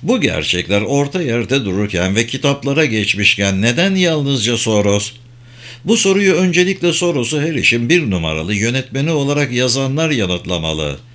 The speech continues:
Ne ki Soros'suz olmuyor, Mark Rich'siz de. Her demokratik darbe sınırları da ve ulusal kasaları sonuna dek vurkaç operatörlerini açıyor.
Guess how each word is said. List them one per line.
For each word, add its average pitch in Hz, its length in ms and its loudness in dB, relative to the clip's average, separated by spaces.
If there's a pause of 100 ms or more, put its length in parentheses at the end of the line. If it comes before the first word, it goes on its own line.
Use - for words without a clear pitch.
(300)
Ne 117 220 2
ki 127 180 0
Soros'suz 120 720 0
olmuyor, 113 600 0
Mark 120 360 -2
Rich'siz 120 640 0
de. 76 260 -2 (540)
Her 180 280 4
demokratik 175 640 0
darbe 85 400 0
sınırları 131 680 0
da 85 260 0
ve 110 180 2
ulusal 139 460 -2
kasaları 135 520 -2
sonuna 135 420 -2
dek 131 240 0
vurkaç 123 520 -2
operatörlerini 113 960 0
açıyor. 85 640 -2